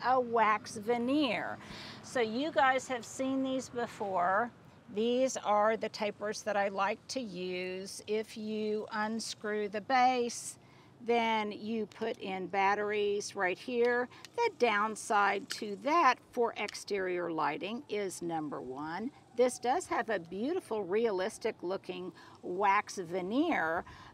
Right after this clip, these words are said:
but, but it too will melt. I mean, when it gets really hot, it will melt, as will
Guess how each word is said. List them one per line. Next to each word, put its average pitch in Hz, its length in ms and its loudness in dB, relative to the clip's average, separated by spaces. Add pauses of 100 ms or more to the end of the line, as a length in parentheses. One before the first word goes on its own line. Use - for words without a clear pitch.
(140)
but, 233 280 8 (640)
but 277 200 8
it 277 200 2
too 285 220 0
will 277 160 4
melt. 277 560 4
I 220 120 6
mean, 247 280 2
when 240 160 2
it 285 140 0
gets 285 240 4
really 269 240 2
hot, 302 340 2
it 247 180 2
will 262 200 4
melt, 285 440 2
as 247 320 4
will 247 320 2